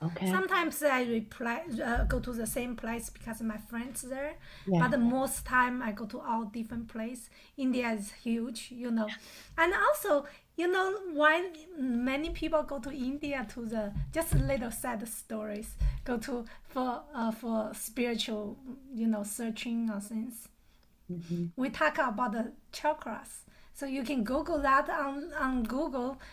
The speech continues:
Speaker 2: So we have a earth chakra. Then
Speaker 1: Mm.
Speaker 2: in India and the Tibet, India, they share the Tibetan mountains in Tibet. So that's why a Tibet knowledge in India and there. So because that was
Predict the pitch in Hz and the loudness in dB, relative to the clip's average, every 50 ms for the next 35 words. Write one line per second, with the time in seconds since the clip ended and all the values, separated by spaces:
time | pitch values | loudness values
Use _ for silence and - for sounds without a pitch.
0 | - - - - 311 294 262 254 240 269 277 240 262 277 269 247 269 311 - - | -18 -14 -6 -2 0 0 2 2 0 -2 -2 -2 -2 -2 -2 -2 -4 -6 -8 -2
1 | 330 302 285 269 220 - - - - - - 214 214 214 - 226 233 233 202 - | 0 0 0 0 -2 -6 -10 -12 -10 -8 -8 -8 -8 -8 -10 -14 -14 -14 -16 -20
2 | - - - - _ - - - - _ 170 170 170 180 185 190 202 - 320 294 | -20 -20 -20 -20 _ -20 -20 -20 -12 _ 6 8 8 10 8 8 6 4 0 -2
3 | 294 339 349 359 349 359 370 370 339 320 311 269 285 - - 247 247 240 226 - | -2 -2 0 2 2 4 4 4 4 4 4 4 4 2 2 2 0 0 -2 -4
4 | 247 226 208 - - 320 339 349 370 359 359 330 302 277 269 262 226 277 285 - | -4 -4 -4 -4 -4 -2 0 0 2 2 4 4 6 6 6 4 2 0 -2 -2
5 | - - 311 311 311 285 254 247 226 208 - 240 214 202 247 254 254 254 254 247 | -2 -2 0 2 4 4 4 2 -2 -4 -6 -8 -4 -2 -2 -2 -2 -2 -2 0
6 | 226 220 226 240 240 254 233 226 208 214 220 - - - 240 262 233 208 220 226 | 0 0 0 0 -2 -4 -4 -6 -6 -6 -8 -10 -10 -12 -10 -6 -4 -4 -2 -4
7 | 226 233 214 - 247 233 - - - - - - - - - 294 285 247 285 294 | -4 -6 -8 -6 -6 -6 -6 -10 -16 -20 -20 -20 -20 -6 -2 0 4 6 6 6
8 | 294 - 262 254 285 285 269 247 240 277 254 233 - - 240 214 208 233 233 233 | 6 2 2 4 6 6 6 4 2 -2 -6 -8 -8 -10 -10 -8 -6 -4 -4 -4
9 | 220 214 - - - 240 233 233 233 226 226 226 233 202 - - 285 277 226 220 | -6 -8 -12 -10 -8 -4 -2 -2 0 -2 -2 -4 -6 -8 -10 -10 -4 0 2 2
10 | 226 226 247 233 226 226 226 226 226 226 233 220 220 226 - - - - - - | 2 2 0 -2 -4 -2 -2 -2 -2 -2 -2 -2 -4 -6 -10 -16 -18 -18 -18 -10
11 | - 294 226 208 254 214 - 285 294 294 - 233 220 254 233 226 - - 254 233 | -8 -6 -4 -4 -4 -4 0 0 0 0 0 -2 -2 -2 -2 -2 -6 -10 -8 -8
12 | 220 214 208 - - | -8 -8 -8 -10 -14